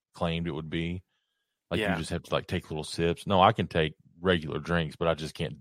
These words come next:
Speaker 1: do very many of 'em.
Speaker 2: Oh, you mean s-, like, after your surgery?
Speaker 1: After my surgery,
Speaker 2: Like,
Speaker 1: yeah.
Speaker 2: for you,
Speaker 1: So
Speaker 2: before you could.
Speaker 1: Yeah, before I could. I mean, I
Speaker 2: Before
Speaker 1: could
Speaker 2: you were a
Speaker 1: chug.
Speaker 2: chugging son of a gun.
Speaker 1: Like, yeah, I'm a room, like, I hate water, so room temperature, turn it
Speaker 2: Yeah.
Speaker 1: up and kill the whole bottle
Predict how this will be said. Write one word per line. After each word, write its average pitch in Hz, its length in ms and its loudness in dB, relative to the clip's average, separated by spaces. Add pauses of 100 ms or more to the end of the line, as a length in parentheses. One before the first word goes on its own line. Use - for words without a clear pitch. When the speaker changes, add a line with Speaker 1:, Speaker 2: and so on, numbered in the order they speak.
(140)
Speaker 1:
do 85 120 -4
very 71 220 -4
many 76 280 -2
of - 140 -10
'em. 71 100 -16 (440)
Speaker 2:
Oh, 139 60 12
you 147 120 10
mean 143 160 6
s-, - 140 -10
like, 120 220 -2
after 113 320 2
your 101 180 -6
surgery? 101 540 -6
Speaker 1:
After 107 220 6
my 90 120 6
surgery, 80 340 4
Speaker 2:
Like, 87 100 4
Speaker 1:
yeah. 82 100 4
Speaker 2:
for - 60 4
you, 139 100 2
Speaker 1:
So 113 100 2
Speaker 2:
before 165 340 8
you 110 160 2
could. - 420 -4 (100)
Speaker 1:
Yeah, 143 140 8
before 95 320 10
I 82 60 10
could. 80 320 6
I 80 200 2
mean, 78 160 0
I - 20 -2
Speaker 2:
Before 156 140 10
Speaker 1:
could 139 80 4
Speaker 2:
you 131 140 0
were 117 100 6
a - 40 2
Speaker 1:
chug. 73 80 -4
Speaker 2:
chugging 113 340 -2
son 110 220 -2
of 101 80 -8
a 101 40 -14
gun. 104 380 -6 (440)
Speaker 1:
Like, 104 400 6
yeah, 113 280 8
I'm 117 100 8
a 107 80 6
room, 107 380 4
like, 92 320 0 (300)
I 110 120 8
hate 107 220 2
water, 98 500 4
so 82 380 2
room 101 240 4
temperature, 117 600 0 (760)
turn - 200 6
it 104 80 6
Speaker 2:
Yeah. 90 80 8
Speaker 1:
up 87 120 4
and 87 100 -4
kill 92 140 2
the 80 80 0
whole 80 100 2
bottle - 380 0